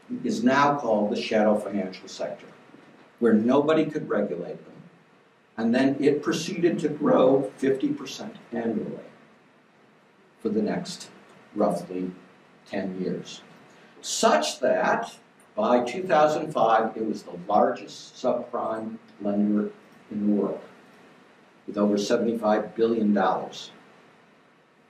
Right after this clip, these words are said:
Right? So it was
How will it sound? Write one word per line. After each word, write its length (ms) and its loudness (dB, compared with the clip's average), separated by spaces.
Right? 200 -6
So 180 4
it 140 0
was 240 -6